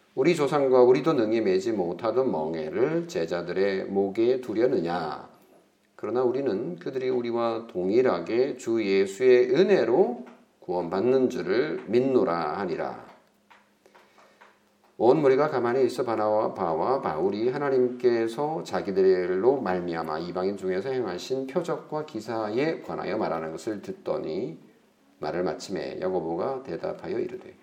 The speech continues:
"형제들아, 내 말을 들으라. 하나님이 처음으로 이방인 중에서 자기 이름을 위하여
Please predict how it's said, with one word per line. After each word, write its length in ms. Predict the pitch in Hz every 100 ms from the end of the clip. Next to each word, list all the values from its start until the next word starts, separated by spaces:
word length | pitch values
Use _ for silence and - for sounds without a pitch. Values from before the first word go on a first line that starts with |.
| _ _ _ _
"형제들아, 520 | _ 170 165 170 127 98
내 120 | 98
말을 300 | 95 104 135
들으라. 640 | 101 92 104 67 58 53 - _ _ _
하나님이 680 | 113 113 131 151 110 - -
처음으로 640 | - 185 190 185 - 113
이방인 560 | 139 104 107 131 160 165
중에서 520 | 127 110 101 135 160
자기 500 | 120 101 107 110 -
이름을 600 | 98 113 131 135 160 180 101
위하여 480 | 90 82 101 -